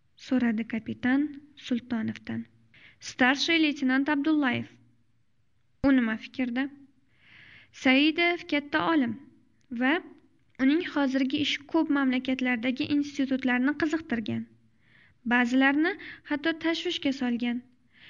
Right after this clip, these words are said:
Wild faqat bizda emas, aqshda ham paxtani kamaytirib yuboryapti. Durustsiz-ku, jilmaydi kapitan. To'g'ri keldi. Mamnunlik bilan javob qildi leytenant.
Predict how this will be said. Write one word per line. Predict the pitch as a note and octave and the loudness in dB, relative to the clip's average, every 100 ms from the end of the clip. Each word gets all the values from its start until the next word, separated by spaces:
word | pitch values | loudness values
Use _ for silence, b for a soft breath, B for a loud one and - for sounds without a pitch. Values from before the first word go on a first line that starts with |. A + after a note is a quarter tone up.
| B _ | B _
Wild | - B3 E4 - - b b | 0 4 4 0 -20 b b
faqat | - C4+ D4+ | -4 0 0
bizda | C#4 C4+ B3 D4 | 0 0 0 2
emas, | D#4 B3 A#3+ - - _ _ _ - | 4 2 -2 -10 -20 _ _ _ -4
aqshda | B3 B3+ - D4 | -4 -4 -4 -4
ham | C#4+ E4 F4 | 0 0 2
paxtani | D4 C4+ C4 C4+ | -2 -2 0 0
kamaytirib | C#4+ C4+ C4+ C4 D4+ E4+ | 2 4 4 2 0 0
yuboryapti. | D#4+ B3 A3+ A3 - A#3+ A#3 _ _ _ _ _ _ _ _ _ - _ _ _ _ | 0 -2 -4 -6 -10 -16 -16 _ _ _ _ _ _ _ _ _ -20 _ _ _ _
Durustsiz-ku, | B3+ C4 B3+ B3 A#3 - G4 C5 - _ _ _ _ _ _ - | 2 4 2 -4 -10 -2 -2 -2 -8 _ _ _ _ _ _ -6
jilmaydi | B3 C4 A#3+ A#3 A#3 B3+ | 0 2 2 0 -2 -2
kapitan. | C#4 C#4 C4+ B3 A#3+ - - _ b b b b _ | -2 -2 -2 -2 -4 -8 -20 _ b b b b _
To'g'ri | D4+ C#4+ C4+ | 0 2 2
keldi. | C4+ C4+ C#4 A#3 C#4 _ _ _ _ _ _ _ _ - | 0 0 0 -2 -8 _ _ _ _ _ _ _ _ -6
Mamnunlik | B3+ B3+ B3 B3+ D4+ E4 | 0 4 4 4 2 0
bilan | C4+ B3+ B3+ | -2 0 -2
javob | B3 A#3+ C4 B3+ | -2 -2 -4 -6
qildi | - A#3 A3+ | -10 -8 -4
leytenant. | A#3 A#3 - A3+ A#3 - | -4 -4 -6 -6 -6 -10